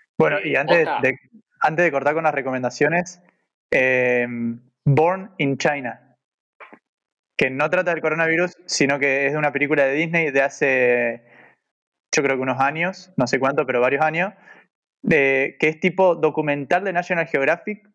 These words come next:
Speaker 1: pero con los toques de Disney. Está tremendo. Sigue la vida desde que nacen hasta, hasta que se hacen adultos de cuatro especies de animales que solo existen en China. Y está flasherazo para relajarse y mirar y escuchar.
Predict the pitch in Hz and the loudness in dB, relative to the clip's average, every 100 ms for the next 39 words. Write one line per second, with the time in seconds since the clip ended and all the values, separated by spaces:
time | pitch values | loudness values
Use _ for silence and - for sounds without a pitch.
0 | - 135 131 131 127 156 160 143 131 131 | -2 0 0 0 0 -2 0 0 0 -2
1 | 120 113 _ _ _ _ - 131 - 143 | -4 -8 _ _ _ _ -8 -4 0 0
2 | 156 - _ 131 120 123 131 127 120 - | -2 -10 _ -4 -4 -2 -2 -2 -6 -2
3 | 151 160 147 156 180 165 151 135 131 139 | 0 2 2 0 0 0 0 -2 -4 -4
4 | 147 175 185 180 139 - - - - - | -2 -2 -2 -2 -2 -6 -4 -2 -2 -4
5 | 143 139 151 147 156 165 190 180 139 - | -4 -2 0 0 0 2 2 4 2 2
6 | 151 156 165 156 139 131 156 151 160 139 | 0 2 2 2 2 0 -2 0 2 2
7 | 131 135 151 190 - _ _ - 120 - | 0 -2 -2 -4 -8 _ _ -6 -4 0
8 | 156 147 147 151 135 127 160 151 143 208 | -2 -2 -4 -2 -4 -2 -2 0 -2 -4
9 | _ _ _ _ _ _ _ _ - - | _ _ _ _ _ _ _ _ -4 0
10 | 131 123 - - - 135 - - _ - | 2 0 -4 -6 0 -2 -2 -16 _ -4
11 | 139 - 135 143 - 165 139 127 123 - | -4 -2 0 0 0 0 2 2 0 -2
12 | - 131 123 - 143 156 - 147 123 127 | -2 -2 -2 -2 -2 -2 -2 -2 0 2
13 | 143 170 131 - 120 - 147 170 | 2 0 -6 -6 -4 0 0 -2